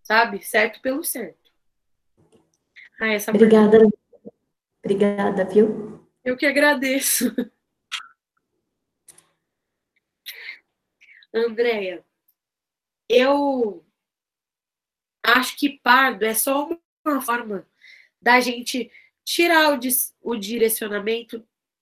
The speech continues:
Speaker 1: do autorreconhecimento de uma pessoa negra.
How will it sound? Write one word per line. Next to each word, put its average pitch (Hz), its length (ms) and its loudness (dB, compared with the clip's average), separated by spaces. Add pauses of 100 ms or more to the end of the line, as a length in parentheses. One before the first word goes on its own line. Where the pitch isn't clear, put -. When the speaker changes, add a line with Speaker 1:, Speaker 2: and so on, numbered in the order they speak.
(300)
Speaker 1:
do 240 240 0
autorreconhecimento 262 1000 0
de 226 80 -10
uma 240 140 -6
pessoa 240 500 -4
negra. 175 420 -10